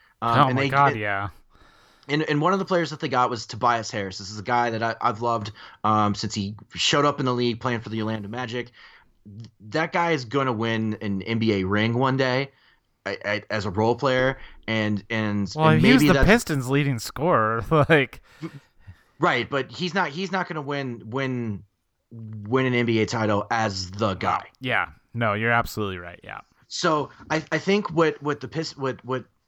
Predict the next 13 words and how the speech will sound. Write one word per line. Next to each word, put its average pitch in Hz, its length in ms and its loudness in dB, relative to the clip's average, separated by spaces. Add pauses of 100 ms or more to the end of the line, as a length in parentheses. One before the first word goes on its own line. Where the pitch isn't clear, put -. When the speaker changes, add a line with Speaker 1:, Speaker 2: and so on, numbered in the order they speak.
(100)
Speaker 1:
what 120 180 -8
the 123 60 -6
Clippers 151 340 0
are 120 100 2
looking 135 300 0
at 104 180 0
is 107 160 -4
building 143 560 2 (420)
a 113 60 0
new 131 260 4
roster 131 760 0
around 120 760 -2 (320)
players 147 720 2